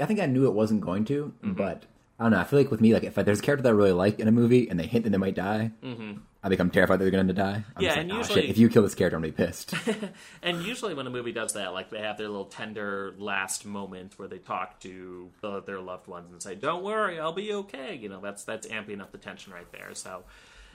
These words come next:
Speaker 1: Mm-hmm.
Speaker 2: I mean, definitely they were trying to get there. They were trying to get at it. But what happens is, I mean, what happens in the basement there? So he makes his way through,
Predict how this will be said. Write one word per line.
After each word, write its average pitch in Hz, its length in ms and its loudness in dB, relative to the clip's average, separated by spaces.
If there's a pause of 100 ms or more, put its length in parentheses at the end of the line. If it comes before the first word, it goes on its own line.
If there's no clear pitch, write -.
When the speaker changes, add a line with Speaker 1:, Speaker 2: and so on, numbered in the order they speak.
Speaker 1:
Mm-hmm. 92 200 -2 (460)
Speaker 2:
I 147 40 -8
mean, 135 180 -8
definitely 139 720 -6 (1300)
they 131 80 -6
were 110 80 -2
trying 104 240 -4
to 90 80 -14
get - 180 -16
there. - 200 -16 (140)
They 113 100 -8
were 104 80 -8
trying 104 240 -6
to 95 40 -14
get - 140 -16
at 80 160 -14
it. - 80 -16 (600)
But 120 280 -2 (720)
what 180 220 -6
happens 180 360 -6
is, 110 640 -4 (380)
I 135 60 -6
mean, 123 140 -6
what 151 120 0
happens 151 280 -2
in 120 60 -12
the 110 80 -12
basement 101 400 -10
there? 87 200 -14 (720)
So 113 160 -8
he 117 80 -8
makes 131 220 -8
his 147 100 -10
way 156 140 -2
through, 101 500 -4